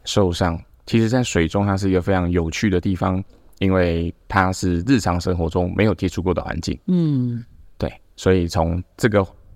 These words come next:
Speaker 1: 全陌生的环境里面，让彼此有一个重新建立的信任跟关系。
Speaker 2: 感觉这个有点深度欸，因为是在一个全新的空间里面。
Speaker 1: 对。
Speaker 2: 哇，好有趣。
Speaker 1: 因为你要，你想象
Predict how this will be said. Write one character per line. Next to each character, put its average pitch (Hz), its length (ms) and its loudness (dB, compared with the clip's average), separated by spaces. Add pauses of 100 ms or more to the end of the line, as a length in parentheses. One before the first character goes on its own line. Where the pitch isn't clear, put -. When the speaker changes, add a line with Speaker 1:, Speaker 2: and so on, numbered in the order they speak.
(200)
Speaker 1:
全 101 240 2
陌 127 200 4
生 110 160 0
的 104 100 0
环 85 200 -2
境 98 180 0
里 82 120 0
面， 92 220 0 (380)
让 98 300 0
彼 92 200 2
此 - 240 -6
有 80 160 -2
一 85 40 -2
个 90 120 2
重 87 240 -2
新 92 300 0
建 90 280 2
立 87 140 0
的 69 200 -6
信 95 320 0
任 87 300 0
跟 82 380 0 (120)
关 85 200 0
系。 82 320 -4 (460)
Speaker 2:
感 156 160 0
觉 156 80 0
这 196 80 2
个 190 80 4
有 165 100 4
点 165 160 2
深 147 240 -2
度 143 260 0
欸， 151 180 -8 (200)
因 160 120 0
为 165 60 0
是 170 120 0
在 156 220 0
一 139 40 0
个 131 120 -4
全 143 180 0
新 165 160 0
的 156 80 2
空 175 220 0
间 170 180 2
里 156 140 2
面。 127 320 -2
Speaker 1:
对。 - 160 2 (240)
Speaker 2:
哇， 180 220 -4
好 160 120 -4
有 165 100 -2
趣。 151 60 0
Speaker 1:
因 190 60 6
为 202 60 4
你 90 100 0
要， 101 200 0 (120)
你 107 100 2
想 90 220 0
象 113 180 0